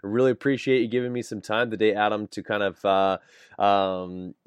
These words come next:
give, give the listeners, like, a bit of an introduction to the brand, and, uh, we're gonna do this again in a couple of weeks' time to really, uh, drive the point home. Uh, for the,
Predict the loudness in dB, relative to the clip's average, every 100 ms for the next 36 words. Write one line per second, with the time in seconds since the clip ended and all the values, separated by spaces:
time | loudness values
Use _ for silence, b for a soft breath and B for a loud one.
0 | 0 4 4 2 0 0 2 4 4 2
1 | -6 -2 2 2 0 -2 -2 -4 -6 -2
2 | 0 0 -2 -6 -6 0 2 2 -2 0
3 | 0 0 0 0 0 -2 -2 -2 2 4
4 | 2 -2 -2 -2 -2 -2 -2 0 -2 -4
5 | -4 0 0 0 0 -2 0 0 0 -4
6 | -6 -4 -2 -4 -6 B B B 4 8
7 | 8 6 -2 _ -20 -20 -20 _ _ -10
8 | -10 -6 0 0